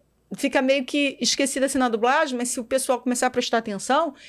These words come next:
ela tem muito alcance vocal e muita habilidade em mudança, porque ela tem um grave, mas ela vai no leve e tal. Aí a questão também da, da, da, do próprio mercado,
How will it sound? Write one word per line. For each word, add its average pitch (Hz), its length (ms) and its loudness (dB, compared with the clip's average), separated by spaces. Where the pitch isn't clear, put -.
ela 240 220 2
tem 262 220 0
muito 269 1080 2
alcance 220 540 -2
vocal 233 580 0
e 262 60 -4
muita 294 240 -2
habilidade 269 800 0
em 240 40 0
mudança, 208 540 -2
porque - 280 -4
ela 247 200 2
tem 254 160 -2
um 254 120 2
grave, 302 560 0
mas 302 200 -2
ela 277 160 2
vai 277 160 0
no 277 120 -2
leve 247 540 0
e - 20 -10
tal. - 340 -8
Aí 571 460 4
a - 20 -2
questão 359 440 0
também 311 380 2
da, 269 400 4
da, 233 260 0
da, 202 720 0
do 190 180 -6
próprio 320 280 0
mercado, 247 800 -2